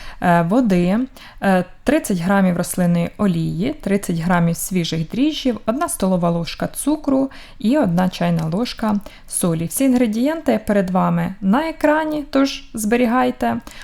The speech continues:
або дивіться в описі до цього відео: там все є.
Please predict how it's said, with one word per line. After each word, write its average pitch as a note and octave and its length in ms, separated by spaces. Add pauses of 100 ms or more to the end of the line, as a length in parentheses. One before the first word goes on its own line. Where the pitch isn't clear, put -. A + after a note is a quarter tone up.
(160)
або D4 260
дивіться A#3+ 540
в F3+ 100
описі G#3 380
до E3+ 120
цього E3+ 320
відео: B3 440 (320)
там A#3+ 360
все F3 300
є. E3+ 280